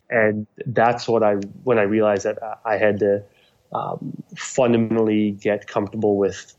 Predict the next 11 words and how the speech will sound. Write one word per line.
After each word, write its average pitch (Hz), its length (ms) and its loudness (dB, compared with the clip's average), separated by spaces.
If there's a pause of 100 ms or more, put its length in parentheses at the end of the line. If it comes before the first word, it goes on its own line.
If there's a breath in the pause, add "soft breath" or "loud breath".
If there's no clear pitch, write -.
spending 101 460 -2
time 98 340 -2
alone 101 320 4
with 101 80 -10
my 98 80 0
own 98 140 2
thoughts, 110 440 0
something 101 240 -4
I'd 95 60 -2
never 95 220 0
done. 107 340 0